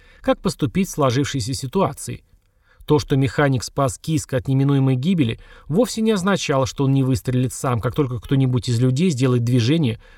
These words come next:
которое будет расценено как угроза. Словно прочитав мысли Бориса,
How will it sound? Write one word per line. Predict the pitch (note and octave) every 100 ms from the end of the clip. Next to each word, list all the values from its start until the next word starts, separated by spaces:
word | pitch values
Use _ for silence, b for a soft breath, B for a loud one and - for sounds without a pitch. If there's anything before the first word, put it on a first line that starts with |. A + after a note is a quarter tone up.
| -
которое | B3 B3 G3+
будет | E3+ -
расценено | C3+ - - C3 C3
как | A#2+ A2+
угроза. | G#3 G3+ A2+ A#2+ - - _ _ _ _ _ _ _ _ _ _ -
Словно | - D3 C#3 - _
прочитав | - - C#3 - B2 C3+
мысли | C3 - B2
Бориса, | B2+ C3 F3+ -